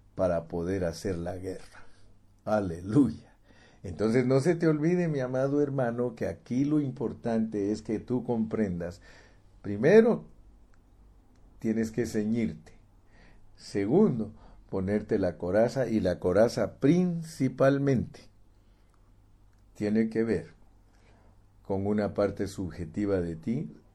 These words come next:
siendo la justicia de Dios. Tú te vuelves la justicia de Dios. Por eso, en Apocalipsis capítulo diecinueve dice, "Gocémonos y alegrémonos, porque se le ha concedido a su esposa vestirse de lino fino, blanco y resplandeciente,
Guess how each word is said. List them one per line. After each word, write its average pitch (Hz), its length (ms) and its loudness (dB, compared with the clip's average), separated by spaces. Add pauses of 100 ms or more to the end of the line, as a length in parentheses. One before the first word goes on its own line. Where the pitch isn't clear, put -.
(160)
siendo 107 480 0
la 92 140 0
justicia 92 720 -6
de 82 140 -8
Dios. 90 440 -6
Tú 165 220 4
te 131 100 0
vuelves 117 460 2
la 90 100 -4
justicia 107 500 -6
de 147 140 -2
Dios. 226 180 -2
Por 156 200 4
eso, 175 200 0 (300)
en 127 140 2
Apocalipsis 123 720 0
capítulo 156 540 0
diecinueve 165 600 0
dice, 185 280 -2
"Gocémonos 160 640 2
y 165 40 4
alegrémonos, 151 800 4 (400)
porque 113 420 4
se 110 220 2
le 104 160 2
ha 131 160 6
concedido 127 640 4
a 110 60 4
su 107 160 -4
esposa 120 440 0
vestirse 101 880 -2
de 98 140 -2
lino 120 360 4
fino, 131 400 2
blanco 117 380 0
y 107 60 2
resplandeciente, 95 920 0